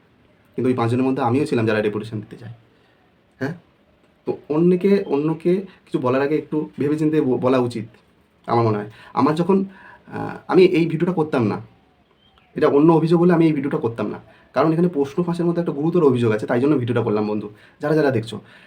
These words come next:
এর আগে আমার যখন দুই হাজার ইউটিউবার, আহ, সাবস্ক্রাইবার ছিল, তখন দুই লাখ সাবস্ক্রাইবারওয়ালা একজন ইউটিউবার, তোমরা প্রত্যেকেই জানো, খুবই জনপ্রিয়, খুব, খুব জনপ্রিয়। আমাকে নিয়ে,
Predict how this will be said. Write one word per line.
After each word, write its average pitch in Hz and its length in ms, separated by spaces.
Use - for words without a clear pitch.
এর 175 200
আগে 160 140
আমার 165 160
যখন 170 160
দুই 147 240
হাজার 170 220
ইউটিউবার, 147 440
আহ, 127 60
সাবস্ক্রাইবার 139 480
ছিল, 135 200
তখন 131 360
দুই 151 220
লাখ 180 260
সাবস্ক্রাইবারওয়ালা 151 1000
একজন 143 220
ইউটিউবার, 123 420
তোমরা 160 160
প্রত্যেকেই 156 340
জানো, 135 140
খুবই 165 220
জনপ্রিয়, 143 460
খুব, 190 240
খুব 175 180
জনপ্রিয়। 127 400
আমাকে 156 440
নিয়ে, 147 320